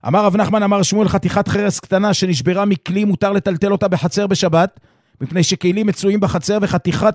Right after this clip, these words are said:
החרס ראויה לכסותם, ולכן תורת כלי עליה, אבל בכרמלית לא, אסור לטלטלה,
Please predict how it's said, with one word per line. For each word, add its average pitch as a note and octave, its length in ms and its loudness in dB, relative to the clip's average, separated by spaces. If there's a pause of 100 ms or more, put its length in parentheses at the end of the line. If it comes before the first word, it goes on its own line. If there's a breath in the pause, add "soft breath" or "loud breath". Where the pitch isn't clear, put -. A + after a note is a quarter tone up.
(100)
החרס G#3 540 2
ראויה F#3 340 0
לכסותם, G#3 600 0 (180)
ולכן D3 260 0
תורת G#3 320 0
כלי A#3+ 240 -2
עליה, E3+ 240 2
אבל C3+ 140 0
בכרמלית D#3+ 680 2
לא, A#3+ 200 2 (220)
אסור B3 260 -2
לטלטלה, E3 640 4